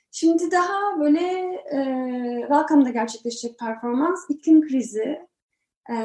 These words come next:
zamanla başa çıkma, bu kadar hızla ilerlerken nasıl o dönüşleri alacağız?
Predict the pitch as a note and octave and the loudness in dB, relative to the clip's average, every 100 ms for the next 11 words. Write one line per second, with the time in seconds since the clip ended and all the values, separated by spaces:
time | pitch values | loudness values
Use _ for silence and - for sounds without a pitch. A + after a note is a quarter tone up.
0 | G#3+ G#3 G#3 G3 G#3 G#3 A3 A3 A3 B3+ | -6 -6 -6 -8 -10 -6 -2 0 0 2
1 | A#3 G#3+ G3 - G#3+ A3 - - G3+ G3+ | 2 0 -4 -8 -12 -12 -12 -10 -6 -4
2 | A#3+ C4+ - - D4+ D4+ D4+ D4 D#4 C#4+ | -4 -8 -10 -6 0 6 8 8 6 6
3 | C#4 B3+ B3 C4 B3 A#3+ B3+ B3+ C#4 C#4 | 4 4 0 0 0 0 0 -2 0 4
4 | D4 D4 C4 D4+ - C4+ A3+ A#3 G#3+ G#3 | 4 6 4 4 2 -2 0 -2 -2 -4
5 | - F#3+ F3+ F3 E3+ F#3 F#3 G#3 - | -8 -6 -4 -6 -8 -8 -8 -10 -14